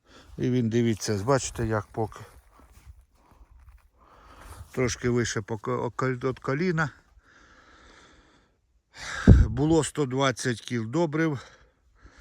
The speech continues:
Дванадцять, двадцять чотири, дванадцять при посіві.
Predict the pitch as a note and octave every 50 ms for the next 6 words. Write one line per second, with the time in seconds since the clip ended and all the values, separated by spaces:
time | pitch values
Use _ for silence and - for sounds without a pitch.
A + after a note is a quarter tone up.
0 | - - - - _ - - A#2 C3 C3 C#3 C3+ B2+ - - C3 A#2+ A#2 B2 C3
1 | B2+ A2+ - - C3 A#2+ - C3 B2+ A#2 B2 A#2+ A2 A#2 B2 B2+ B2 B2 B2+ B2+
2 | A#2+ - - - B2 A2 - - - - - _ _ - - A#2+ A#2 - - B2
3 | A2+ - - B2+ C3 B2+ B2 A#2+ B2 A2